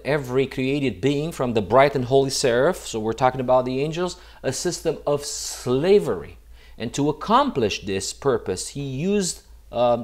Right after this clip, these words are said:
deceptive means and he used lies. He did this with the angels, he did this with, uh, uh, Adam and Eve in the Garden of Eden. He used the same tactics, and the focal point of his attack was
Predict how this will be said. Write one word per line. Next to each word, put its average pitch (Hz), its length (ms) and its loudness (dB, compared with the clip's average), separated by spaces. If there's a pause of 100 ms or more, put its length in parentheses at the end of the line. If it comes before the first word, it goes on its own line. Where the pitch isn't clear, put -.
deceptive 139 600 0
means 156 480 -4
and 120 120 -4
he 131 140 -10
used 143 380 -4 (100)
lies. 135 600 2 (540)
He - 160 0
did 143 240 2
this 143 220 -2
with 127 140 2
the 127 180 0
angels, 185 380 2
he 143 80 0
did 131 200 -2
this - 520 0
with, 135 420 6
uh, 127 200 4
uh, 113 300 0
Adam 143 280 4
and 139 100 -2
Eve 147 100 -2
in 156 80 -2
the 143 80 0
Garden 135 320 2
of 143 140 2
Eden. 147 240 -4
He - 220 -10
used 143 420 -2
the 123 100 -2
same 147 280 -4
tactics, 165 640 -2 (420)
and 139 340 0
the 135 100 2
focal 226 500 6
point 139 420 -4
of 117 140 -4
his 135 180 0
attack 139 500 -4 (320)
was 143 600 0